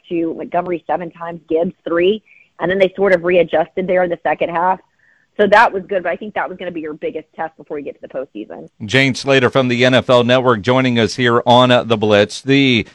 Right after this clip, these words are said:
Speaker 2: other name that's out there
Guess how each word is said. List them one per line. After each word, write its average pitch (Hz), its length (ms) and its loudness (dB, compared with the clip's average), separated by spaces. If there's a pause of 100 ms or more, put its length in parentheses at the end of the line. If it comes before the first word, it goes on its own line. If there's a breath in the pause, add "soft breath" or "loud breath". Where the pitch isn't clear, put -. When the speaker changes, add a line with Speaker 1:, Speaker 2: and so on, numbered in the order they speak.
(760 soft breath)
Speaker 2:
other 156 720 4
name 151 460 0
that's 135 260 2
out 151 300 4
there 117 260 4